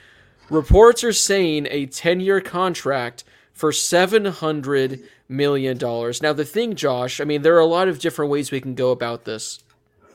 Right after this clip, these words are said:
We recorded a couple of days ago before this entire weekend blew up in flames. We're gonna go day by day kind of over the course of this episode, but before we talk about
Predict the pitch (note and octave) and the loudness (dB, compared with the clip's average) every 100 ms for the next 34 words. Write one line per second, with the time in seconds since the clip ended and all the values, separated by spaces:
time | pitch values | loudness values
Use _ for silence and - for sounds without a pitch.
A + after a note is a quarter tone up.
0 | _ _ - D#3+ G3 F#3+ D#3 D#3+ D#3+ D3+ | _ _ -2 2 2 4 2 4 0 -4
1 | _ _ _ _ - - E3 F3 D#3+ C#3+ | _ _ _ _ -6 -2 0 2 0 0
2 | C#3+ C3+ C#3 C#3 C#3 C#3 C#3+ C#3+ _ _ | -2 -2 -4 0 0 0 -2 -8 _ _
3 | - - - D3+ C#3+ C#3 C3+ - C#3+ C#3 | -12 -10 0 2 4 4 2 0 -4 -4
4 | C3+ D3 D#3 D#3+ D3 C3+ - C#3 D3+ C#3 | -6 2 4 4 2 0 -4 -4 -2 -2
5 | B2 A#2+ A#2+ - C3 C#3 B2+ B2 B2 C#3 | -2 -4 -12 -10 -4 -2 -2 -8 -8 -4
6 | B2+ A#2+ A#2+ - _ _ - - - - | -4 -6 -10 -12 _ _ -20 -20 -20 -20
7 | - D#3+ G3+ C4 G3 E3+ D3 E3 D#3 C#3 | -4 2 2 4 4 4 4 2 4 2
8 | C#3 C#3 C#3 B2+ B2+ B2+ C3 C#3 B2+ B2+ | 2 0 0 -2 -2 -4 -4 -4 -4 -4
9 | B2 - C3 B2+ - C3 B2 C3 B2+ C3 | -6 -4 -4 -4 0 0 0 0 -2 -2
10 | E3+ F3+ F3 F3 D#3+ D#3+ D#3+ D3 C#3 | 0 0 0 0 -2 -2 0 0 0